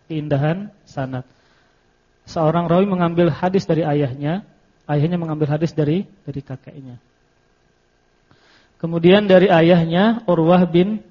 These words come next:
bin Zubair, salah seorang tabi'in, kemudian <clears throat> salah seorang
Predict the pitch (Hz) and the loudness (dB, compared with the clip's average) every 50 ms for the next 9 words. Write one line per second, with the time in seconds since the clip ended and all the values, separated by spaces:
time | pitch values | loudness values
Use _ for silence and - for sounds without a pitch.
0 | - 165 165 160 160 147 160 156 147 147 147 147 147 143 143 131 - _ _ _ | -4 -4 -2 -2 -2 -2 -2 0 0 0 0 2 0 -2 -4 -6 -14 _ _ _
1 | _ _ _ _ _ _ _ _ _ _ _ _ _ - - 170 160 160 151 - | _ _ _ _ _ _ _ _ _ _ _ _ _ -12 -6 -4 -2 -2 -2 -2
2 | 175 165 160 160 165 160 160 156 156 151 147 147 165 185 214 226 240 247 - - | -2 -2 -2 -2 -2 0 0 0 0 -2 -2 0 2 2 2 0 -2 -6 -10 -16
3 | _ _ _ _ _ _ _ _ _ - 165 170 170 160 170 175 185 190 202 220 | _ _ _ _ _ _ _ _ _ -4 -4 -2 0 4 6 6 6 4 2 -2
4 | - - - 214 247 208 - - 175 175 170 - - 175 170 165 180 190 208 220 | -8 -4 -2 0 2 2 2 2 2 2 2 2 2 2 2 2 2 0 0 -4
5 | 220 214 | -10 -14